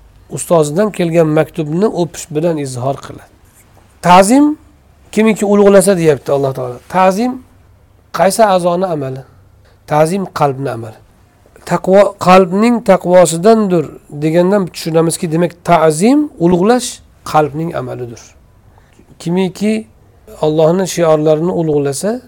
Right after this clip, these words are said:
qalbning taqvosidandir dedimi? Ta'zim asli qalbning amali va zohirda ham ta'zim aks etadi. Siz, e, onangizni yaxshi ko'rganingizdan onangizni ro'molini ko'rib,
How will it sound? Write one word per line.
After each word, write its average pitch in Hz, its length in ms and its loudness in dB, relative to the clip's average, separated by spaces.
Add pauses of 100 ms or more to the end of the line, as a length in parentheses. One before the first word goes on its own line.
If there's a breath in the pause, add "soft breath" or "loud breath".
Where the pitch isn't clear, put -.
(600)
qalbning 165 400 2
taqvosidandir 151 720 -4
dedimi? 180 320 -4 (680 soft breath)
Ta'zim 160 400 2 (140)
asli 240 340 0
qalbning 139 480 -4
amali 120 280 -10 (160)
va 180 260 4 (680)
zohirda 165 680 2
ham 269 140 2 (520)
ta'zim 143 400 -4 (540)
aks - 260 -4
etadi. - 360 -14 (500 soft breath)
Siz, 208 240 -6
e, - 180 -6
onangizni 180 480 2
yaxshi 170 240 2
ko'rganingizdan 170 640 2
onangizni 165 400 0
ro'molini 160 420 2
ko'rib, 175 280 -4